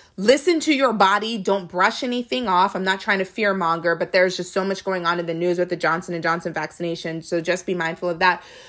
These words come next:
But yeah, so as we're getting vaccinated and the lockdowns are easing and we're moving back to what two thousand nineteen was, I don't want us to take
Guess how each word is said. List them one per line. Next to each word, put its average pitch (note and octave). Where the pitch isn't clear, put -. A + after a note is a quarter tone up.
But C4
yeah, C#4+
so B3
as C4+
we're B3
getting B3+
vaccinated G#3+
and F#3+
the F3
lockdowns G3+
are F#3+
easing G#3
and G#3
we're G3+
moving G#3
back G3+
to -
what F#3+
two A#3+
thousand G#3
nineteen F#3+
was, E3
I A#3
don't B3+
want G#3+
us A3+
to G#3
take G#3